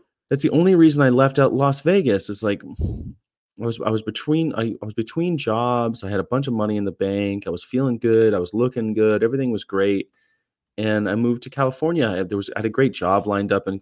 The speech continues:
California. My mom lived in South Orange County. I never thought I'd ever live there again. And I moved there, and then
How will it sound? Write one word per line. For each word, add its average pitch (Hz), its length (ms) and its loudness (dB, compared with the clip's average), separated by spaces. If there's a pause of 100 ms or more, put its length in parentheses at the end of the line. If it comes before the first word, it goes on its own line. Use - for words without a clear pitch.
California. 98 560 -4
My 92 140 -4
mom 98 520 -2
lived 104 280 0
in 98 80 -4
South - 380 -6
Orange 101 200 -6
County. 98 520 -4
I 113 100 -10
never 147 260 0
thought 101 240 -2
I'd 98 100 -4
ever 95 220 -4
live 92 180 -4
there 90 160 0
again. 95 540 -4 (720)
And 113 100 -2
I 113 40 0
moved 151 360 2
there, 104 460 2 (760)
and 135 180 2
then 151 380 0